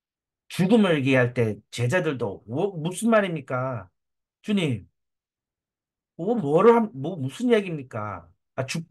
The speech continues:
어떻게 죽을, 죽-, 죽으면 안 돼요." 이렇게 나옵니다. 모르는 거예요.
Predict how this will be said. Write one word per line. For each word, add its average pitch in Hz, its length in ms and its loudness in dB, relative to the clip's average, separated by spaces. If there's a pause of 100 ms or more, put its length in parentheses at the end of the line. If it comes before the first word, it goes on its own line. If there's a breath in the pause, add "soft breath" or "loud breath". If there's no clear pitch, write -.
(160)
어떻게 202 360 2
죽을, 143 320 -4 (240 loud breath)
죽-, 170 240 -10
죽으면 214 260 4
안 127 160 2
돼요." 156 400 4
이렇게 170 580 0
나옵니다. 95 600 -12 (640)
모르는 139 420 -4
거예요. 92 220 -10